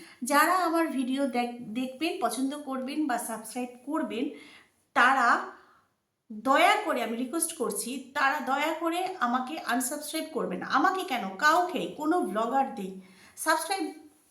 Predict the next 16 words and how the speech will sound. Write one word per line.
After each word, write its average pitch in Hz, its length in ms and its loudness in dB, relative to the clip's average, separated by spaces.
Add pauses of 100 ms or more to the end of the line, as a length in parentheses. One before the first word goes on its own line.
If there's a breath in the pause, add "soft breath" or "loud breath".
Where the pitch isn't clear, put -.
(680)
করার 294 240 6
সময় 349 380 2 (200)
দশ 262 320 6
বার 311 160 2
ভাববেন, 196 360 -2
দশ 269 240 4
বার 330 160 2
কেন, 277 160 -4
একশো 247 280 -2
বার 370 200 8
ভাববেন 208 480 0 (420 loud breath)
যে 254 160 -2
একে 311 160 -2
আমি 330 140 4
সাবস্ক্রাইব 311 500 0
কর-, - 240 -6